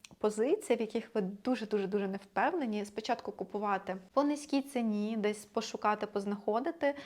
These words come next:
а потім вже, коли ви точно вже піднатренуєте ось цю свою взаємодію з новим стилем, з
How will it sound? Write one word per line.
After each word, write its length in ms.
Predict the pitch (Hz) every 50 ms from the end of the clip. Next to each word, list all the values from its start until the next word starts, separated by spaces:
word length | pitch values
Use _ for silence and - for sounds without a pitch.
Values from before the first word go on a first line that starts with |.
| - -
а 100 | - 247
потім 560 | 233 - - - 220 247 311 392 - - 254 226
вже, 160 | 214 208 202
коли 280 | 202 - 208 202 214
ви 260 | 214 196 202 202 196 196 202 - - - - - _ _
точно 540 | 214 214 220 220 220 - - - 196 196
вже 400 | 196 190 185 190 190 190 190 196 190 196 - - - - - - - - - - - - - - _ _ _
піднатренуєте 1400 | - 220 220 220 226 220 220 220 - 254 247 220 220 233 240 247 247 233 208 202 202 202 - 190 185 190 190 185 - -
ось 200 | 196 196 - -
цю 200 | - - - 214
свою 300 | 214 - 202 196 196 190
взаємодію 1160 | 196 190 185 190 196 190 190 190 175 - - 180 202 208 208 208 208 196 196 190 185 185 190
з 100 | 190 175
новим 260 | 175 170 180 180 185
стилем, 720 | - - - - 214 220 233 233 233 226 226 226 220 214
з 220 | 214 - - -